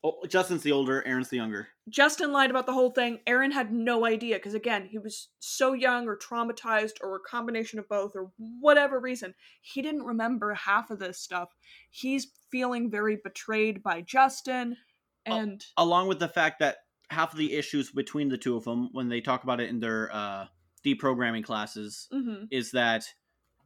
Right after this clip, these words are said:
Speaker 1: Aaron's like, "I feel like it, Justin always fucks up, and I wish he'd let me in on that, 'cause he
Speaker 2: Yeah.
Speaker 1: feels like Justin just controls his life and tells him what to do all the time."
Speaker 2: Mm-hmm.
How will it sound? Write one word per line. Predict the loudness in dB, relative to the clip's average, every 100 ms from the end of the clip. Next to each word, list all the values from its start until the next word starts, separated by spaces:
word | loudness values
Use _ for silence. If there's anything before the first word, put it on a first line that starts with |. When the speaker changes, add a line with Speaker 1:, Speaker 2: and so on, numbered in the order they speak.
| _ _ _ _
Speaker 1:
Aaron's | 2 4 4 2 2
like, | 0 0
"I | 0 0
feel | 2 4
like | 4 2 -2
it, | -6 0
Justin | 0 0 -4
always | -2 -2 -2 -2
fucks | -2 -2 0
up, | 0 0 -2
and | -2
I |
wish | 0 -2 -2
he'd | -2
let | -2 -4
me | -4 -2
in | -4
on | -4 -6
that, | -8 -8
'cause | -4 0
he |
Speaker 2:
Yeah. | 2
Speaker 1:
feels | 0 -2
like | -6 -8 _ _ -8
Justin | -4 -4 -6
just | -8 -10
controls | -8 -8 -4 -4 -4 -8
his | -8
life | -6 -6
and | -8
tells | -10 -10
him | -14
what | -16
to | -12
do | -8
all | -8
the | -12
time." | -14 -14 -8
Speaker 2:
Mm-hmm. | -4 -4 -4 -8